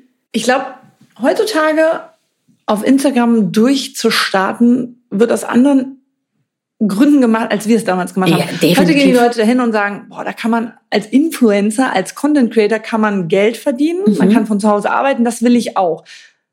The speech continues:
Speaker 1: Das gab's bei uns noch gar nicht.
Speaker 2: Nein.
Speaker 1: Das gab's nicht. Wie Rana schon mal in der letzten, äh, im letzten Podcast erzählt hat,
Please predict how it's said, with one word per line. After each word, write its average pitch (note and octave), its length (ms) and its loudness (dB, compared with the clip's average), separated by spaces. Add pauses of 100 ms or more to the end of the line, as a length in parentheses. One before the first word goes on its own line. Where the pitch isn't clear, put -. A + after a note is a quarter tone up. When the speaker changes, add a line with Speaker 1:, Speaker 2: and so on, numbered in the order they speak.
(320)
Speaker 1:
Das - 160 -12
gab's A#3 220 -6
bei E3 100 -12
uns F3 180 -8
noch F3+ 160 -6
gar A3 140 0
nicht. F#3+ 100 4
Speaker 2:
Nein. G#3 680 2 (100)
Speaker 1:
Das - 100 -20
gab's B3 320 0
nicht. F#3 180 -2 (280)
Wie - 340 0
Rana A3+ 220 2
schon B3 120 2
mal A3 120 2
in G#3 60 -2
der A3 100 0
letzten, G#3+ 460 -2
äh, G3 240 0
im G3+ 100 0
letzten A3 260 -2
Podcast A3 380 -4
erzählt G#3+ 240 0
hat, A3 180 0